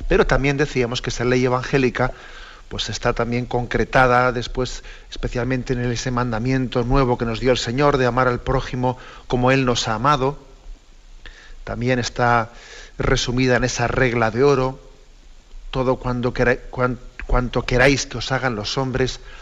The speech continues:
hacedlo también vosotros a ellos". También en esa, en, en, en ese aviso de, de que ancha es la puerta que lleva a la perdición y que estrecha es la puerta que lleva a la salvación, y por tanto tenemos que esforzarnos por entrar, ¿no?,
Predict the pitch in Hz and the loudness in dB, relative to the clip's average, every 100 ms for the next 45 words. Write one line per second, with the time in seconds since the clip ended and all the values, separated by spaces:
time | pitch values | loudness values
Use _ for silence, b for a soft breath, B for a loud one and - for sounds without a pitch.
0 | B 127 117 143 123 127 123 120 127 120 | B -2 2 0 2 2 2 2 0 0
1 | 123 123 113 - 123 139 120 127 - - | -2 -4 -6 -2 0 0 -2 -4 -8 -16
2 | - - - - - - - B B B | -20 -20 -20 -20 -20 -20 -20 B B B
3 | B - 120 127 131 131 127 - 123 123 | B 0 2 4 2 2 0 2 2 2
4 | B B B B - 160 127 127 113 101 | B B B B -12 -4 -4 -4 -8 -12
5 | - 117 127 127 - 117 - - 127 139 | -8 -4 -4 -2 -2 -2 -2 -2 -2 0
6 | 147 135 123 123 117 - - - - - | 0 2 4 4 2 -4 -16 -18 -16 -16
7 | - - - 120 123 131 123 139 127 127 | -16 -16 -8 -4 -2 2 4 4 0 -2
8 | 120 113 113 135 135 127 127 113 127 120 | 2 0 2 2 2 0 0 0 2 4
9 | 117 107 - - - b b b 123 123 | 2 0 -8 -20 -20 b b b 0 0
10 | 120 127 110 107 - 143 135 120 B B | 2 -2 -2 -6 0 2 2 -4 B B
11 | B B B B 147 120 127 - 139 139 | B B B B -6 0 -2 2 2 2
12 | 127 123 117 110 135 - 123 117 123 127 | 0 -2 -2 -2 -2 0 -2 0 0 2
13 | 117 - 110 104 - 151 135 120 127 135 | 0 -2 -4 -4 -2 0 2 0 2 0
14 | 131 120 135 - 127 - 107 - 190 156 | 0 0 0 -2 -4 -4 -2 2 2 2
15 | 113 120 107 101 120 110 113 127 | -2 -4 -4 -2 -2 -2 -2 -10